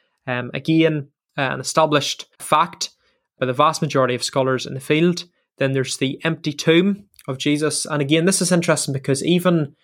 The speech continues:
uh, the empty tomb was something that, uh, the enemies of Christ and the enemies of the apostles conceded. Um, so they tried to argue that the disciples stole the body.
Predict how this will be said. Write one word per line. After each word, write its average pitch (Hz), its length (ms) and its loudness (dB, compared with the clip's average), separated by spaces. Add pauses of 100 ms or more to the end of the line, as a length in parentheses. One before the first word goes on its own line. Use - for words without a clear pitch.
(200)
uh, 147 80 -2
the 139 180 4
empty 139 200 -2
tomb 139 200 0
was 135 140 -2
something 139 380 -2
that, 127 280 -2 (280)
uh, 127 160 0
the 127 180 2
enemies 160 360 4
of - 120 -8
Christ 131 320 -2
and 135 60 -2
the 131 60 0
enemies 135 340 -2
of 131 60 -8
the 131 60 0
apostles 131 640 0 (380)
conceded. 143 600 2 (140)
Um, 127 180 -2
so 131 120 -6
they 127 260 4 (340)
tried 135 220 2
to 131 60 4
argue 131 260 2
that 127 280 -6 (340)
the 131 60 -4
disciples 135 500 0
stole 156 340 2
the 143 60 0
body. 131 320 0